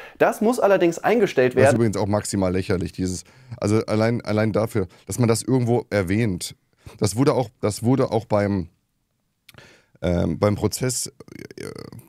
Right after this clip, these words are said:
Speaker 2: mit Issam Bayan erwähnt. So peinlich, dass man sowas überhaupt zieht. Das ist, das ist so offensichtlicher Schwachsinn. Jetzt habe ich meine Brille verschmiert.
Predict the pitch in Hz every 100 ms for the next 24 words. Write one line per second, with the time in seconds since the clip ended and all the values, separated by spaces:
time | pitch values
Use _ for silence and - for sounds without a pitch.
0 | _ 107 - 117 123 107 98 92 92 117
1 | 92 85 87 87 110 - - 104 123 92
2 | 95 - 92 95 90 87 82 - - 123
3 | - _ - _ 113 113 120 - 117 120
4 | - 143 - 135 - 123 127 120 117 -
5 | 120 120 - - - - - 123 113 110
6 | - - 90 90